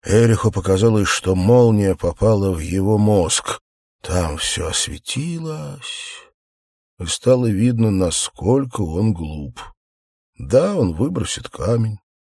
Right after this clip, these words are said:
да, дождь смоет следы. Но когда начнут искать убийцу, быстро выйдут на друга напарника убитого,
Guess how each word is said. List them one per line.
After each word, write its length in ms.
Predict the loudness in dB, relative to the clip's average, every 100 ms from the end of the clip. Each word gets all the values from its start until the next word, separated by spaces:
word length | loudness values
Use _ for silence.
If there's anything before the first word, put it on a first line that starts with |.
| _
да, 400 | -6 4 4 6
дождь 400 | 2 2 0 0
смоет 440 | -6 -6 -2 -2 -2
следы. 640 | -8 -10 -12 -6 -6 -6 _ _ _ _ _ _ _
Но 180 | -8 -2
когда 340 | 0 2 4
начнут 480 | 4 2 0 -2 -2
искать 460 | -4 -2 0 0 -2
убийцу, 680 | -2 0 2 0 -4 -6 -10 _ _ _ -4
быстро 520 | 0 2 0 0 0
выйдут 580 | 2 0 0 -4 -8 -6
на 180 | -6
друга 460 | -2 0 0 -2 -8
напарника 720 | -10 -4 -2 -2 -4 -10 -10
убитого, 680 | -12 -2 -2 0 -4 -6